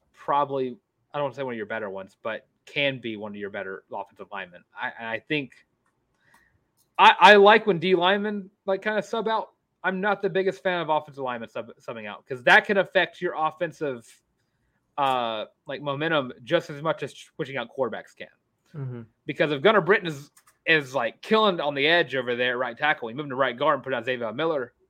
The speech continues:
Speaker 1: I mean, they're just gonna abuse that, and that's where you got the, the holding calls and everything. Uh, the defensive line, yeah, I, Kite just, I, I guess it is me, just me reading the box score and whatnot. He,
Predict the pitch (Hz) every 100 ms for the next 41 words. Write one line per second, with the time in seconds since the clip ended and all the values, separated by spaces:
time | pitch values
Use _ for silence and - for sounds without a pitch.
0 | _ _ _ - 135 123 120 139 - 127
1 | 113 - 117 120 147 113 113 110 117 117
2 | - 120 - 117 120 113 - 104 101 _
3 | 123 104 135 139 117 117 110 107 110 107
4 | 104 113 104 - _ _ _ _ _ -
5 | 135 135 135 131 131 208 208 175 170 165
6 | 156 143 _ _ _ _ _ - 190 226
7 | - 170 - 196 170 - 220 285 196 202
8 | - _ _ _ _ 139 113 - _ _
9 | _ 160 170 185 185 170 143 160 139 170
10 | 156 160 143 127 143 143 - 143 120 123
11 | 123 123 127